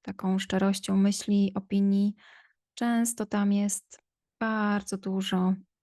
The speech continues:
niezaopiekowanych potrzeb. Chcemy być usłyszani, widziani, uwzględnieni w swojej perspektywie. Też warto sprawdzić, jaką szczerość my sami bardziej lubimy słyszeć.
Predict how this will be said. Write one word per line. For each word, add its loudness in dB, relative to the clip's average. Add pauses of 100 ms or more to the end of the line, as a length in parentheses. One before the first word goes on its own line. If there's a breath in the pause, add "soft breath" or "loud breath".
(320)
niezaopiekowanych 4
potrzeb. -6 (840)
Chcemy 0
być 0
usłyszani, 2
widziani, -2 (300 soft breath)
uwzględnieni 2
w -10
swojej -8
perspektywie. -4 (460)
Też 2
warto 2
sprawdzić, 2
jaką 0
szczerość -2
my 2
sami 2
bardziej -2 (540)
lubimy 2
słyszeć. -2